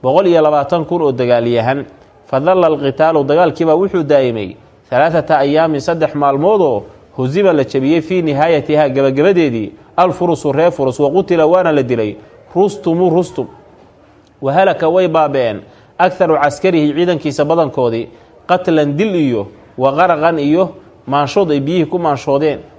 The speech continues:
Wadaalika, arrinkaasuna, sanata arbacata cashara min al-hijra, waa sanadkii to-, afar iyo tobnaad oo hijrada ka mid ah. Thumma zaxafa Sacdun, Sacd baa wuxuu u siqaday oo aaday, u sikaday, cala al-madaa'ini, magaalooyinkii, faftataxaha, wuu furtay,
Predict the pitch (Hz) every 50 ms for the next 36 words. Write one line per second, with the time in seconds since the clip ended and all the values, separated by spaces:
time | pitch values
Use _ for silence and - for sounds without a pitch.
0 | - - 123 123 139 - 175 165 - 165 165 165 156 135 147 147 143 - 147 139
1 | 139 131 123 - 165 170 165 147 151 - 156 151 135 143 147 143 143 - 151 131
2 | 147 143 - 160 160 170 175 175 - - - - - 135 135 139 135 135 151 139
3 | 131 117 - - - - - - - - 135 135 - 196 190 170 139 - 180 -
4 | - 175 147 156 143 139 139 131 127 - 135 139 147 151 143 131 127 131 147 147
5 | 139 - - 127 117 107 95 92 - - - - - - _ - - - _ _
6 | _ - - 185 202 196 185 170 156 147 175 185 - - 180 151 - 156 143 135
7 | 135 - 175 156 151 139 123 120 113 104 - - - - - - - - 190 165
8 | 170 165 156 165 165 165 185 190 - 185 170 165 156 190 190 - - 170 143 -
9 | 127 127 127 131 101 131 139 123 101 131 131 127 120 123 120 - - 175 - 165
10 | 143 - 135 117 104 98 87 - - - - - - _ _ _ _ _ _ -
11 | 123 143 170 190 196 175 170 156 147 151 156 160 185 180 170 160 151 147 147 147
12 | 147 160 175 175 156 135 120 - - 117 104 107 107 - - - - - - 170
13 | 185 185 - - - - - 151 151 160 160 160 151 151 170 196 202 180 131 151
14 | 135 123 - 120 107 101 -